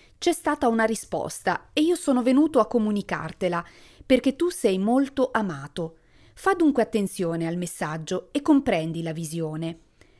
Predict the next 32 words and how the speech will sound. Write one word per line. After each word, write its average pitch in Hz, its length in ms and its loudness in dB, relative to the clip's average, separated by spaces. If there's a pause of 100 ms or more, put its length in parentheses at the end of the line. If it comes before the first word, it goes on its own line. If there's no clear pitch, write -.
Settanta 320 540 2
settimane 175 800 -4
sono 240 240 0
state 294 320 -2
fissate 190 800 -6
riguardo 247 460 4
al 240 120 2
tuo 240 160 2
popolo - 580 -2
e 233 140 8
alla 233 160 2
tua 294 180 0
santa 202 360 -2
città, - 460 -8 (440)
per 262 160 6
far 330 180 0
cessare 311 540 -2
la 226 100 2
perversità, 220 840 -2 (300)
per 226 180 4
mettere 233 340 0
fine 247 320 0
al 208 120 -2
peccato, 170 720 -6 (300)
per 269 140 6
espiare 311 580 2
l'iniquità 254 880 2
e 220 100 -2
stabilire 262 720 4
una 240 200 4
giustizia 240 520 0
eterna, 165 640 -4